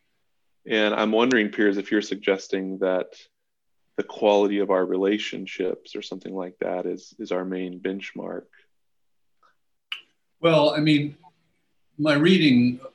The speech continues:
Speaker 2: of your work, you know, the intractability of certain habits, meaning heroin or alcoholism, is because where, where we're not making connection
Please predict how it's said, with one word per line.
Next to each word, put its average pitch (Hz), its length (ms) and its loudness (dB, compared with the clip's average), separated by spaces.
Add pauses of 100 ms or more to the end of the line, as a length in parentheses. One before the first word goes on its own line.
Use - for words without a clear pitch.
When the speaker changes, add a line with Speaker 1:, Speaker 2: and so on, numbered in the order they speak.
(120)
Speaker 2:
of 127 140 -6
your 131 140 2
work, 127 440 -2 (200)
you 139 140 -2
know, 110 400 -4 (440)
the 135 200 -6
intractability 131 1200 0
of - 160 -18
certain 113 500 -6
habits, 98 680 -10 (1080)
meaning 110 380 0 (280)
heroin 101 420 -4
or 95 240 -8
alcoholism, 98 840 -10 (680)
is 117 200 -2
because 110 840 -2 (160)
where, 120 640 -2 (1800)
where 131 240 -2
we're 120 140 0
not 123 320 0
making 117 400 0
connection 104 840 -4